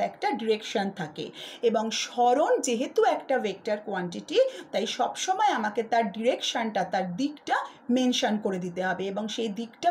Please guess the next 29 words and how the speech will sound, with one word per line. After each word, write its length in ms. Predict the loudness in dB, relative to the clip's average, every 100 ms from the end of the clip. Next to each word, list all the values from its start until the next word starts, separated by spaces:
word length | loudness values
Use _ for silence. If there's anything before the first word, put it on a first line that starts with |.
| 0
বুঝতেই 320 | -2 -2 0 2
পারছো, 280 | 0 0 0 2 2
অবশ্যই 500 | 2 0 0 2 2 0 -14 -18 -8
starting 540 | 0 0 0 0 2 2 2
point 320 | 2 2 -2 -2
থেকে 260 | -4 0 0 0 -4 -20 -2
finishing 440 | 2 2 2 -2 -4 -4
point 220 | -4 -4 -4
পর্যন্ত, 420 | -6 -6 -8 -6 -6 -8 -2
সে 80 | 0 2 2
যে 120 | 2 2 0
বিন্দু 240 | 2 0 2
থেকে 160 | 0 2 2
যাত্রা 300 | 2 4 4 4
শুরু 200 | 2 2 2
করেছিল 380 | 0 2 4 4 2 0 -4 -2
আর 60 | -2 0
যে 120 | 2 2 2
বিন্দুতে 400 | 2 0 0 0 0
এসে 140 | 0 2 2
যাত্রা 340 | 2 0 2 4
বন্ধ 220 | 4 4 2 2
করলো, 300 | 2 4 6 4 2 -4 -2
সেই 260 | 2 4 4 4
দুটো 260 | 2 4 2 4
পয়েন্টের 480 | 2 2 2 2 2 2
মধ্যেকার 520 | 0 2 2 4 2 2 4
সরলরৈখিক 640 | 2 2 -2 0 2 2 0
দূরত্ব। 380 | -2 -4 -4